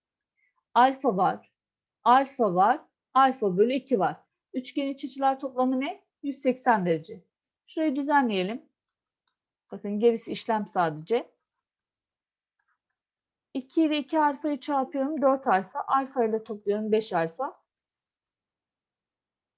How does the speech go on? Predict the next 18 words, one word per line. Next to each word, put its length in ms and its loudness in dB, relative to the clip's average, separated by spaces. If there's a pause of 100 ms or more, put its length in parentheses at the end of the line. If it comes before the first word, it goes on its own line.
(520)
İçler 340 0
dışlar 300 -2
çarpımı 380 -4
yapıyorum. 540 -6 (1040)
Beş 240 2
alfa 280 4
eşittir. 600 -8 (800)
Yüz 180 -6
seksen 400 -2
ile 140 0
de 60 0
ikiyi 260 -4
çarpınca 460 0
üç 200 -12
yüz 100 -2
altmış 400 0
yapar 200 -4
arkadaşlar. 680 -2